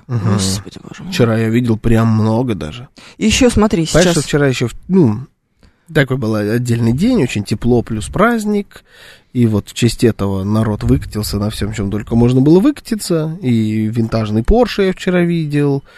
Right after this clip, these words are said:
Speaker 1: и
Speaker 2: Мгм.
Speaker 1: м-, мотоцикл я видел, и Феррари я вчера видел, я вчера много чего успел повид-, повидать.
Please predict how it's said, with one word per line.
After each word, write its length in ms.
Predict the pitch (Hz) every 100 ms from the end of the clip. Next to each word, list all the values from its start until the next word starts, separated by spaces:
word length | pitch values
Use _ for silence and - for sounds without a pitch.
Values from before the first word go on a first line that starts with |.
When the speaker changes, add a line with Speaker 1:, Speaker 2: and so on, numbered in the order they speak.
| - -
Speaker 1:
и 220 | 151 113
Speaker 2:
Мгм. 60 |
Speaker 1:
м-, 320 | 110 113 110 110
мотоцикл 680 | 110 113 113 - 233 214 190
я 160 | 170
видел, 440 | 156 147 131 117 - -
и 100 | 107
Феррари 440 | 117 156 226 220
я 160 | 202 185
вчера 300 | - 165 160
видел, 380 | 147 131 127 123
я 80 | 120
вчера 180 | - 131
много 200 | 147 -
чего 460 | - 101 92 71 62
успел 300 | - - 98
повид-, 440 | 98 101 69 64 64
повидать. 340 | 113 110 104